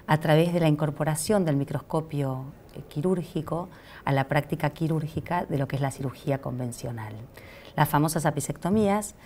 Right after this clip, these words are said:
que en realidad tuvieron durante muchos años un porcentaje muy bajo de éxito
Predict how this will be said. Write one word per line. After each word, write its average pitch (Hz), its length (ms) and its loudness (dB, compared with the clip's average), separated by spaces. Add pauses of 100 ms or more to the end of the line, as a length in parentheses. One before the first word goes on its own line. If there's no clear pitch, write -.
(280)
que - 80 0
en 147 80 6
realidad 147 360 6 (140)
tuvieron 160 400 2
durante 147 380 2
muchos 196 440 0
años 160 380 0
un 156 80 0
porcentaje 151 580 -2
muy 185 300 2
bajo 160 300 -4
de 143 160 2
éxito - 500 -6